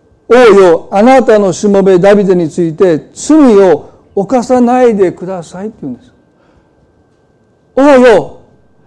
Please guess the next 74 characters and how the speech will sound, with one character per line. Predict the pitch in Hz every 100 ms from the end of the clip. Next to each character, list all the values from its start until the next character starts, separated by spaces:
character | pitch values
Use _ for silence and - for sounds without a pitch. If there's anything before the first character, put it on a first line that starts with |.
| _ -
あ | 202 233
な | 277 277
た | 247
の | 226 202
し | - 226
よ | 254 233
う | 202
と | 170
し | -
て |
い | 196
る | 202
こ | 196
と | 170 175
は | 170 170 -
罪 | - 277 233
だ」 | 202 208
っ | 202
て | -
言 | 170
い | 175
切 | 180
る | 160
ん | 139
で | -
す。 | _ _ _ _ _ _ _ _ _ _ _ _ _ -
こ | 233
れ |
は | 233
皆 | 233 214
さ | 214
ん、 | 165
大 | - 208 185
変 | 247
な | 262
こ | 208
と | 180
で | 143
す | - 143
よ。 | 170 262 _ _ _ _ _ _ _ _ _ _ _ _ _ _ _ _ _ _ _ _ _ _ _ _ _ _ -
ソ | 240
ロ | 226
モ | 208
ン | 165
が | 151
ね、 | 208 220
「息 | 208 202 -
子 | 226
よ、 | 208 165 - - _ _
ち | -
ょ | 208
っ | 214
と | 175
相 | 208 202
談 | 202 196
が |
あ | 196
る | 208
ん |
だ | 196 156
け | 165
ど」 | 180
っ | 175
て | 165
い | 156
う | 160 -
親 | 185 214 214
子 | 214
の | 226 220 214 196 -
会 | 196 190
話 | 190
の | 190
中 | 196 196 175 160
で、 | 240 214 -